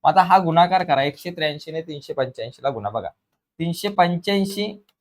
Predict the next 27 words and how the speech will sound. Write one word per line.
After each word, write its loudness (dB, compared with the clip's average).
गुणिले 0
एकशे -4
त्र्याऐंशी -2
गुणाकार 0
करायचा -2
आहे. -8
बघा, 0
तीन 4
पाचे 2
पंधराचे 0
पाच, 2
हातच्याला -4
आला -2
एक, -6
तीन 2
आठे 4
चोवीस -4
आणि -2
एक -6
पंचवीसचे -6
पाच, 4
हातच्याला -4
आले -4
दोन, -4
तीन -2
त्रिक -4
नऊ, 6